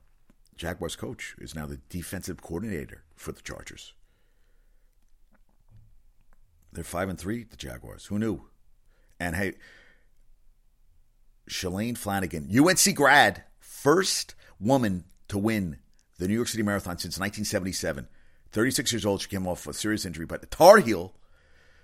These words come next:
unofficial time of two hours, twenty-six fifty-three seconds, beating out Katani, a three-time N Y C marathon winner, by a minute. Good for her, man. How about that? She ran the New York City Marathon in two thousand ten, coming in second.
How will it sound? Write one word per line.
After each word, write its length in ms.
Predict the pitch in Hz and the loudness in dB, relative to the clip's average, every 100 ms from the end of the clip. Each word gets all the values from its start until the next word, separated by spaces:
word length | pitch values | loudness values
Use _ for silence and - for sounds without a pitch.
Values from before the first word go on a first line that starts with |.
| - | -6
unofficial 320 | 101 107 131 | -4 -2 -4
time 180 | 117 110 | -4 -4
of 100 | 90 | -4
two 220 | - 127 | -2 4
hours, 280 | 113 107 104 | 6 6 2
twenty-six 440 | - 101 - 95 | -4 -4 -4 -6
fifty-three 580 | - 90 90 90 87 82 - - | -6 -6 -6 -6 -6 -6 -14 -20
seconds, 640 | - - 135 - 87 85 - | -10 2 4 4 -2 -6 -10
beating 340 | - 95 90 | -8 -6 -4
out 260 | 87 80 - - - - - - - - - | -2 -2 -4 -14 -20 -20 -20 -20 -20 -20 -18
Katani, 520 | - 85 117 110 85 69 | -12 -6 -2 -2 -2 -6
a 60 | |
three-time 560 | - 98 90 90 82 78 | -6 -6 -4 -4 -4 -6
N 140 | 87 87 | -8 -6
Y 140 | 80 | -6
C 180 | - 80 | -6 -6
marathon 340 | 78 78 76 | -6 -6 -6
winner, 140 | 73 71 | -10 -4
by 160 | 82 | -2
a 60 | 90 | 0
minute. 400 | 101 85 - - - - _ - - - - - - | 0 -2 -8 -18 -20 -20 _ -20 -20 -20 -20 -20 -2
Good 160 | 113 | -2
for 200 | - 90 | 0 -4
her, 200 | 69 69 | -4 -6
man. 240 | 64 64 60 | -8 -12 -10
How 160 | 90 | -8
about 180 | 110 95 | -6 -6
that? 300 | 71 65 - - - - - - _ _ - - _ _ _ _ _ _ _ _ _ _ _ | -6 -10 -12 -20 -20 -20 -20 -20 _ _ -20 -20 _ _ _ _ _ _ _ _ _ _ _
She 140 | - - | -18 -10
ran 200 | 82 78 | -8 -6
the 160 | 76 71 | -6 -6
New 80 | |
York 120 | 82 78 | -8 -8
City 140 | 85 | -6
Marathon 300 | 80 78 76 | -6 -6 -8
in 40 | |
two 100 | 71 | -10
thousand 220 | 87 80 78 | -10 -10 -8
ten, 120 | 78 | -10
coming 240 | 78 69 | -10 -10
in 80 | 64 | -10
second. 380 | - 73 62 | -8 -8 -10